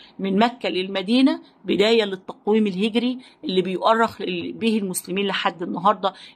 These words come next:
أنت بتكتب على السبورة تاريخ اسمه التاريخ الهجري والتاريخ الميلادي.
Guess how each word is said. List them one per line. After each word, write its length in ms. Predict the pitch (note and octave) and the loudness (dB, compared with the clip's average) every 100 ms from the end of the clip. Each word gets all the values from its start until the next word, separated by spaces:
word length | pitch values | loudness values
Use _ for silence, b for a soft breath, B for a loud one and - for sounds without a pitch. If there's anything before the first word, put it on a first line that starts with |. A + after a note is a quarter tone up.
| - | -8
أنت 160 | G#3+ | -4
بتكتب 400 | G3+ - A3+ G#3 | -2 -4 -4 0
على 160 | E3+ E3+ | 2 0
السبورة 460 | E3 F#3 D#3+ G#3+ G3+ | -2 -10 0 2 2
تاريخ 360 | F#3 G3 G3 | 0 -4 -4
اسمه 240 | G#3+ - F#3+ | -8 -6 -6
التاريخ 360 | A3+ A3 A3 | -4 -4 -2
الهجري 340 | G#3+ A#3+ C4 A#3 | 0 2 2 2
والتاريخ 440 | G#3 F#3+ G3+ G3+ | 0 -2 -4 -4
الميلادي. 440 | F#3 F#3 F3+ - | -4 0 0 0